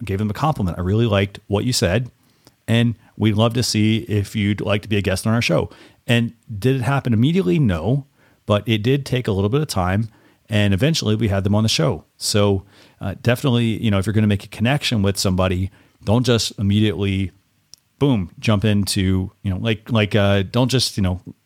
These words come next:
like, if you wanna try to get somebody to buy something, don't immediately make the connection and say, "Hey, please go check out my website. I can offer a course on X, Y, and Z."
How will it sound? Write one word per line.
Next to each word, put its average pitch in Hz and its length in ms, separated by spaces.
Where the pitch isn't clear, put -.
like, 104 140
if 98 80
you 110 100
wanna 113 140
try 104 200
to 101 80
get 104 160
somebody 95 440
to 95 320
buy 117 200
something, 95 480
don't 120 160
immediately 117 400
make 107 180
the 123 60
connection 113 400
and 110 100
say, 113 140
"Hey, 120 360
please 117 160
go 127 80
check 110 160
out 104 60
my 101 100
website. 113 560
I 92 160
can 101 160
offer 95 320
a 87 60
course 107 360
on 95 300
X, - 180
Y, 87 140
and 87 120
Z." 101 300